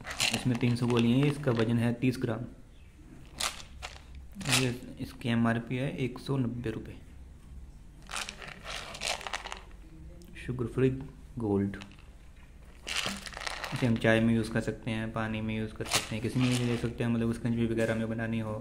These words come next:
अगर जो खीर वगैरह में या किसी स्वीट्स में डालनी हो तो उसके लिए थोड़ी अलग से आती है, वो मैं आप-, आपको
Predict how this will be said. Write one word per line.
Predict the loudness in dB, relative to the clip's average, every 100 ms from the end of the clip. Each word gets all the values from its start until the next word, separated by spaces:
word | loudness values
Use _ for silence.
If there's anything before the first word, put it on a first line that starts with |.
| -8 -14 -18 -18 -18 -16 -10 4
अगर | 6 8
जो | 8
खीर | 10 10
वगैरह | 10 10 10
में | 10
या | 8
किसी | 6 2
स्वीट्स | 6 6 8
में | 8
डालनी | 8 8
हो | 6
तो | 4
उसके | 2 2
लिए | 4
थोड़ी | 4 4 2 0 -2 -6 -2
अलग | 2 2 2
से | 0
आती | 0 -2
है, | -4 -6 -10 -12 -14 -16 -16 -14 -14 -14 -14 -12 -12 -12 -14 -14 -14 -14 -14 -14 -12 -2
वो | 4
मैं | 4
आप-, | 4 -2 -4
आपको | -4 -4 -2